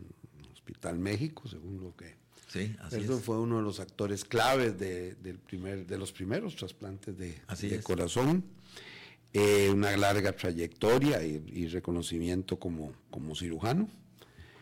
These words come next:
Speaker 1: eh, cirujano, incluso cirujano cardíaco. Eh, ¿tu mamá?
Speaker 2: Mi madre, bueno, mi madre, digamos, se graduó.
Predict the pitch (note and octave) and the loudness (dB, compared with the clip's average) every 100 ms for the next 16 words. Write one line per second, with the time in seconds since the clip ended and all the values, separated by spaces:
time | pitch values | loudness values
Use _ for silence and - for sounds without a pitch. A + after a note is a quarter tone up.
0 | - - _ - - - - D2 A#2+ B2+ | -20 -20 _ -10 -8 -8 -6 2 4 4
1 | E2 E2+ D#2+ F#2+ D#2 - - D#2 D#2 C#2 | 2 -4 -2 -2 -2 -6 -10 -10 -12 -6
2 | F2+ F#2+ G2 F2+ G#2 B2 - F#3 C#3+ - | -2 -2 -2 -2 2 0 0 -4 -4 -10
3 | - - - - - _ - C3 B2+ B2 | -20 -20 -20 -20 -20 _ 4 8 8 8
4 | B2 B2+ - - - - _ _ _ _ | 8 6 4 -6 -20 -20 _ _ _ _
5 | _ _ _ _ _ _ _ _ _ A2 | _ _ _ _ _ _ _ _ _ -2
6 | G#2 G2+ C#3 A#3+ - - - - - _ | 0 2 2 0 -8 -20 -20 -20 -20 _
7 | - - - - - D3 D3 D#3 F3+ G3 | -18 -16 -16 -12 -2 2 4 6 8 8
8 | G#3 G3+ E3 F3+ D3+ B2 - D3+ D#3 D#3 | 6 6 4 4 4 0 -4 -4 -2 2
9 | F3 G3+ G#3+ G3 C#3+ A#2 - - - _ | 4 6 6 6 4 0 -8 -20 -20 _
10 | _ _ _ - D3 F#3+ G3 G3+ D3+ D#3 | _ _ _ -2 2 4 6 6 8 8
11 | F#3 A3 A3+ - | 8 6 4 -8